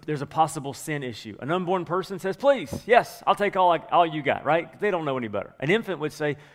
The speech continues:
"What exactly is sin?" They don't know. They're a baby. A child, you would say, "God loves me, so I can." A young adult would say, "God loves me, and his love frees me from having to do it." A parent says, "How do my actions affect the infants?"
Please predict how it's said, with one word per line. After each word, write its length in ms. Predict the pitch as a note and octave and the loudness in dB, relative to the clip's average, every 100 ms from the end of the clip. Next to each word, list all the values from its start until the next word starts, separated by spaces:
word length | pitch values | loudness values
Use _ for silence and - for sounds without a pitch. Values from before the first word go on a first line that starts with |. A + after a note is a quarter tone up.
| _ | _
"What 140 | D3+ A3+ | -4 -4
exactly 460 | G3+ A3 A3+ G3 | -2 -4 -4 -10
is 140 | D#3 G3 | -10 -12
sin?" 220 | - - - _ _ _ - | -14 -20 -20 _ _ _ -12
They 60 | |
don't 140 | A#3 B3 | -8 -2
know. 160 | C4 | -2
They're 140 | F3+ F3 | -2 -4
a 40 | |
baby. 380 | F3+ F3+ - - _ _ _ _ _ | -2 -4 -6 -16 _ _ _ _ _
A 80 | C#3+ | -10
child, 580 | - F3+ G#3 G3+ F3 D#3 | -6 -2 2 4 2 0
you 80 | |
would 140 | G#3 - | -2 -2
say, 160 | F3 | -2
"God 260 | F3 F3 G#3 | 2 2 4
loves 240 | F3+ F#3+ | 4 2
me, 140 | F#3+ A3+ | 0 -6
so 200 | A3 G#3+ | -2 0
I 100 | A3 | 0
can." 360 | B3+ C4+ C#3 - _ _ _ _ _ _ _ - | -2 -8 -10 -18 _ _ _ _ _ _ _ -6
A 60 | C3+ | -2
young 200 | F#3 F#3 | 0 0
adult 300 | D3+ G3 E3+ | 2 2 2
would 100 | D3 | -2
say, 140 | D3+ | -4
"God 260 | C3 C3+ D3+ | 2 2 4
loves 340 | C#3+ D3+ C#3+ | 4 2 -2
me, 240 | D#3 F#3 - | -8 -8 -8
and 140 | C3+ C3+ | -6 -4
his 160 | C#3 | 0
love 220 | C#3+ D3+ | 2 2
frees 420 | D3 - G#3 A3 C3+ | 0 -2 -2 -2 -6
me 280 | C#3+ E3+ D#3 | -8 -8 -16
from 260 | _ A#3 B3 | _ -2 -2
having 380 | D#3 C3 A2+ G2+ | -2 -4 -4 -10
to 80 | F#2+ | -12
do 120 | F2 | -12
it." 140 | - - _ _ _ _ | -14 -18 _ _ _ _
A 60 | - | -14
parent 380 | E3 A3 G#3+ E3 | -4 -2 -2 -4
says, 420 | C3 A#2 C#3+ - _ _ _ _ _ | -4 -4 -6 -12 _ _ _ _ _
"How 180 | - F3+ | -2 0
do 80 | G3+ | 0
my 180 | D#3+ - | 0 0
actions 580 | C#3 D3 - B2 A#2+ - | -2 -2 -8 -10 -10 -14
affect 460 | - - A#2 - | -10 -6 -6 -6
the 140 | B2+ D3 | -14 -14
infants?" 480 | D#3+ - - - | -14 -20 -20 -20